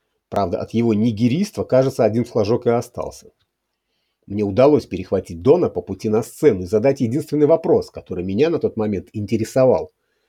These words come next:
Увидев вашего корреспондента, знаменитый промоутер тут же вспомнил место, где мы с ним в последний раз виделись.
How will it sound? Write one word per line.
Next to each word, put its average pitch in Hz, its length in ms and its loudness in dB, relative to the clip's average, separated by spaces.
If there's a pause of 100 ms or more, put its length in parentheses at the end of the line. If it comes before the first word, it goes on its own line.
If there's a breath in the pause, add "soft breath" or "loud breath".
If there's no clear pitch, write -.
(240)
Увидев 104 440 -4
вашего 101 480 -2
корреспондента, 117 840 2
знаменитый 107 420 0
промоутер 175 640 2 (380)
тут 190 160 0
же 107 100 0
вспомнил 151 480 2
место, 143 440 4
где 87 260 0
мы 113 120 0
с - 100 -10
ним 143 160 0
в - 60 -16
последний 117 380 -2
раз 104 240 -2
виделись. 85 440 -6